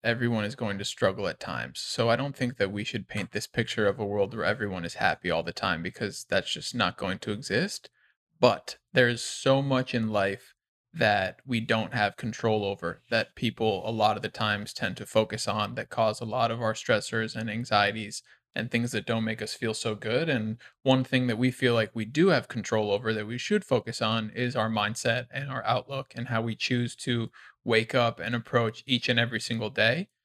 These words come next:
And with that sem-, sense of optimism that we can choose to have, not saying that those other times won't happen, like I said, but we'll be able to see them through a different lens and learn to appreciate them a bit more and see them a bit more as an opportunity instead of an obstacle and take a lesson away from it,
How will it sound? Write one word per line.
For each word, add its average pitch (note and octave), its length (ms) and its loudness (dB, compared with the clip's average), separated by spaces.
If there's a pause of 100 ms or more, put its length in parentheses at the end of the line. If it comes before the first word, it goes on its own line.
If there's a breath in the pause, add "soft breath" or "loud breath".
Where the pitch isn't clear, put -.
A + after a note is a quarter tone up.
(140)
And A2+ 180 2
with C3+ 180 2
that A#2+ 200 6
sem-, B2 300 2
sense - 340 -2
of A2+ 140 2
optimism A#2+ 600 4
that G#2+ 120 0
we A#2 100 0
can A2 200 -6
choose A#2+ 300 0
to G2+ 120 -2
have, C#3 480 2 (320)
not D#3 240 4
saying F#3 240 4
that D3+ 140 0
those C3+ 180 4
other C#3 220 4
times B2 320 -2
won't B2 160 0
happen, C3+ 320 0
like A#2 180 2
I G#2 80 4
said, D3 420 2
but - 200 -6
we'll B2+ 100 4
be B2 180 4
able C3+ 200 4
to A#2 120 -8
see D3 220 0
them B2+ 200 2
through B2 180 4
a A2+ 40 0
different B2 360 0
lens A#2 420 2
and A2+ 160 0
learn B2 180 4
to C3 140 0
appreciate B2+ 540 2
them B2 100 0
a B2 80 2
bit B2 220 -2
more G#2+ 320 0
and G#2+ 160 -4
see C3+ 160 2
them B2+ 260 2 (380 soft breath)
a A#2+ 80 4
bit C#3 240 6
more C3 500 4 (400)
as C3+ 180 6
an C3+ 80 4
opportunity C3 800 4
instead A#2 320 2
of A#2+ 100 0
an A#2+ 80 0
obstacle B2 640 0
and A2 160 -2
take B2+ 220 -2
a B2+ 40 2
lesson B2+ 380 2
away A2+ 240 2
from A2 300 0
it, A2+ 120 -2